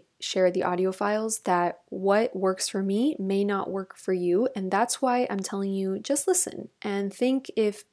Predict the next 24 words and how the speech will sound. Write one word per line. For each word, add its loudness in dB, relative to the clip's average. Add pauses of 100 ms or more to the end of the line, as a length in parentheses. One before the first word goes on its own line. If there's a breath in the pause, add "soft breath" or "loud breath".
(120)
you -2
know, 4
if 0
I, 2
what 2
I 2
did 2
maybe 0
resonates 4
with -4
you, 6
then 2
try -4
it. 2
And 0
if -2
it 0
doesn't, -2
then 0
think -2
of 0
what 2
could -4
help -6